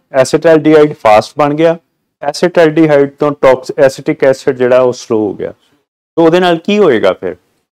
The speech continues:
ਇੱਕ ਚੀਜ਼ fast ਹੋ ਗਈ, ਇੱਕ process slow ਹੋ ਗਿਆ। ਉਹਦੇ ਨਾਲ ਕੀ ਹੋਏਗਾ ਕਿ body ਦੇ ਵਿੱਚ aldehyde ਪਿਆ ਰਹੇਗਾ, which is the most toxic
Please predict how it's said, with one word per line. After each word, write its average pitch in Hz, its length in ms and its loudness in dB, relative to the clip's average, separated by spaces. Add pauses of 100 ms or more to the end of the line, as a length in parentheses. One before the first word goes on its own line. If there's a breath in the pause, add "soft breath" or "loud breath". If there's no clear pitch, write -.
(160)
ਇੱਕ 160 200 -2
ਚੀਜ਼ 170 260 -2
fast 123 420 0
ਹੋ 156 120 2
ਗਈ, 156 220 2 (380)
ਇੱਕ 147 180 -6
process 139 360 0
slow 139 260 2
ਹੋ 123 80 2
ਗਿਆ। 90 200 -6 (500)
ਉਹਦੇ 156 140 2
ਨਾਲ 175 160 2
ਕੀ 175 120 -2
ਹੋਏਗਾ 117 560 4 (580)
ਕਿ - 320 0
body 151 680 2
ਦੇ 180 160 4
ਵਿੱਚ 143 400 0 (1120)
aldehyde 160 640 2
ਪਿਆ 131 300 4
ਰਹੇਗਾ, 147 500 4 (320)
which 151 260 2
is 160 60 2
the 156 240 2
most 170 600 2
toxic - 520 0